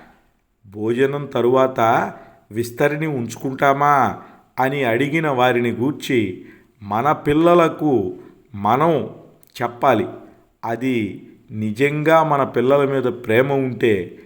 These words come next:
జరిగి తీరుతుంది. డెబ్భై ఐదేళ్ల క్రితం పద్నాలుగు ఏప్రిల్ పంతొమ్మిది వందల యాభై రాత్రి ఎనిమిది నలభై ఏడు నిమిషాలకు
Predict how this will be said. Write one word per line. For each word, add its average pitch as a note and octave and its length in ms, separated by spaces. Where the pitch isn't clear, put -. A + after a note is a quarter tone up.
జరిగి A2+ 400
తీరుతుంది. A2+ 680
డెబ్భై A#2 400
ఐదేళ్ల C3+ 540
క్రితం D3 420
పద్నాలుగు C3+ 500
ఏప్రిల్ C3+ 500
పంతొమ్మిది C#3 400
వందల B2+ 280
యాభై A#2 560
రాత్రి B2 580
ఎనిమిది C3 460
నలభై B2 360
ఏడు A#2+ 200
నిమిషాలకు A#2+ 720